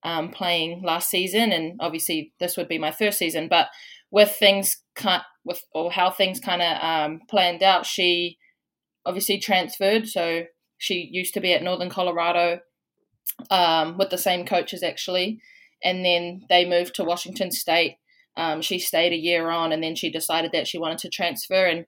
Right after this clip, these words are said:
because she did that, she had to sit out a year, um, which meant she could still train, but she wasn't able to play with the team, and they call that a redshirt year here in, um, the States. And so because she did that, that meant,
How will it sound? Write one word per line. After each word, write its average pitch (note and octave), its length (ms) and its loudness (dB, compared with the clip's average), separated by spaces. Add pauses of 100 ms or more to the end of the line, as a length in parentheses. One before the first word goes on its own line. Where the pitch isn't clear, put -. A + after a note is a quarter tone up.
(240)
because G3 340 0
she G3+ 200 2
did F#3+ 220 -4
that, F#3+ 180 4
she F3+ 160 -4
had F3 180 -2
to F#3 80 -4
sit F#3 240 0
out F3 180 4
a E3+ 80 -2
year, F3+ 400 0 (600)
um, E3 260 0
which - 220 -6
meant E3 200 -4
she G3 160 -2
could G3+ 120 0
still G3+ 240 0
train, G3 320 0
but F3 160 0
she F3+ 100 -6
wasn't F3 300 -2
able E3 220 -4
to D#3+ 340 -6 (280)
play F#3+ 160 4
with F#3+ 140 -2
the G3 80 -2
team, G3 340 -2
and E3 140 -2
they D#3+ 100 2
call F#3 220 -2
that E3+ 140 0
a E3+ 60 -2
redshirt E3 540 -4
year F3 380 0
here E3 220 -4
in, D#3+ 240 -6
um, D#3 240 -4
the D#3+ 80 -6
States. G#3+ 500 0 (440)
And F3 160 -4
so F3+ 140 2
because F3+ 300 2
she A3+ 220 0
did G3 240 2
that, F3+ 340 6
that F3+ 200 4
meant, F3 320 0